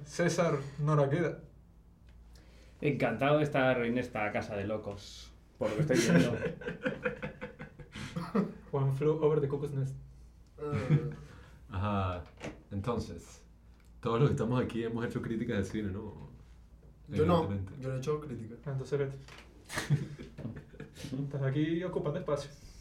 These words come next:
Speaker 4: Pero ¿por qué surgió este tema en primer lugar?
Speaker 1: No, no, no, primero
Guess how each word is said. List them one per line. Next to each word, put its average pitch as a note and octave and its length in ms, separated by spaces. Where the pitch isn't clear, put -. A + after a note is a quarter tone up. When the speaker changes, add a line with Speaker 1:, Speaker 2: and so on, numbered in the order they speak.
Speaker 4:
Pero B2 200
¿por A2 120
qué A#2 100
surgió C#3 280
este C#3+ 160
tema B2+ 280
en B2 80
primer G2+ 260
lugar? G#2+ 220
Speaker 1:
No, C#3 120
no, C#3 80
no, C3+ 140
primero C3+ 800